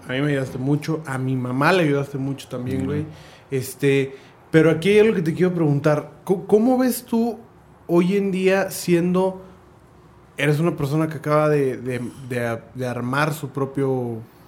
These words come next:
Speaker 1: negocio, güey?
Speaker 2: Ujú.
Speaker 1: Eres una persona que vive de... Que ya tiene un compromiso de nóminas,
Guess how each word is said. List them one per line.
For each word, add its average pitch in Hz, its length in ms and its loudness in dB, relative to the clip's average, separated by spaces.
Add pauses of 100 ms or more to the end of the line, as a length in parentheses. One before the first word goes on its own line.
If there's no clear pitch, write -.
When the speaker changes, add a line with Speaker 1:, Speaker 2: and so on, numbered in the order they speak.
(340)
Speaker 1:
negocio, 123 520 -2
güey? 160 180 -2 (420)
Speaker 2:
Ujú. 120 360 2
Speaker 1:
Eres 135 200 -2
una 143 220 2
persona 139 400 -4
que 131 140 -2
vive 156 540 0 (180)
de... 127 320 -4 (240)
Que 120 120 -10
ya 131 200 -6
tiene 170 180 2
un 175 80 2
compromiso 131 760 -2 (360)
de 123 120 -4
nóminas, 147 760 0